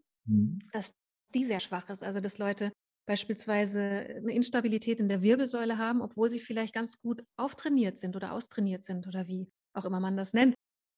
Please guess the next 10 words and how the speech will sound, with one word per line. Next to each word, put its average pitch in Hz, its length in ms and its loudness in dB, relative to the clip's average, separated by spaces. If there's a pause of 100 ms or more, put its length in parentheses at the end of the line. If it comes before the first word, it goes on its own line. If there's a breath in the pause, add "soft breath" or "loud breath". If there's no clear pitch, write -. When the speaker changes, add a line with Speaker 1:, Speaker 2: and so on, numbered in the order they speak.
Speaker 2:
Ja, 202 120 0
Speaker 1:
Mhm. - 0 -
Speaker 2:
also 208 200 0
dass 208 220 0
trotzdem 214 480 0
irgendwie 226 440 0
die, 202 260 0
die 208 140 -4
tiefe - 360 -8
Haltemuskulatur 202 1300 -2